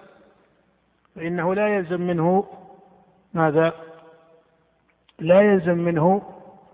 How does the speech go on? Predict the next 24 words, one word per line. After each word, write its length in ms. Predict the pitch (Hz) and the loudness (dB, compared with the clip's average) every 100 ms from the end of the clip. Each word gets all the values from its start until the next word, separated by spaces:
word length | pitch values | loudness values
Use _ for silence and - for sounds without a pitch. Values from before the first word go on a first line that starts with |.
| _ _ _ _ _ _ _ _ _ _ _ _ - | _ _ _ _ _ _ _ _ _ _ _ _ -6
ك-، 360 | 175 175 170 - | 0 2 0 -2
كالمسيء 1000 | 165 160 156 147 - 160 151 156 - 214 | -4 -2 -4 -6 -10 -12 -8 -8 -4 -4
صلاته 540 | 170 180 180 170 147 160 | -4 -2 0 -2 -2 -2
لما 380 | 160 160 160 175 | -2 -2 -2 0
أمره 300 | 190 185 170 | 2 2 2
النبي 300 | 165 156 165 | -2 -2 -4
صلى 140 | 165 | -4
الله 120 | 156 | -4
عليه 100 | 147 | -4
وسلم 300 | 175 175 170 | -2 -2 -2
وقال: 300 | 160 185 180 | -2 0 2
"ارجع 320 | 180 165 165 | 2 0 -4
فصل 400 | 135 147 - 190 | -2 -4 0 -2
فإنك 460 | 165 175 175 170 160 | 0 0 0 -2 0
لم 280 | 170 185 202 - - - - _ _ _ _ | 2 2 0 -12 -20 -20 -20 _ _ _ _
تصلي"، 500 | 170 180 180 139 120 - - _ _ _ _ _ _ | -4 2 2 2 -8 -16 -20 _ _ _ _ _ _
ولم 300 | 165 180 196 | 2 2 4
يذكر 280 | 196 156 185 | 0 0 0
له 180 | 180 170 | 4 2
الصلوات 600 | - 180 175 175 180 - | 2 0 4 4 4 0
التي 460 | 170 165 180 196 - - - _ _ _ _ _ | -2 -2 -2 -4 -6 -20 -20 _ _ _ _ _
من 120 | 180 | -6
قبل، 340 | 170 180 160 139 | 0 2 2 -4
فيقال 580 | 175 180 175 196 202 208 | -2 -2 4 4 4 0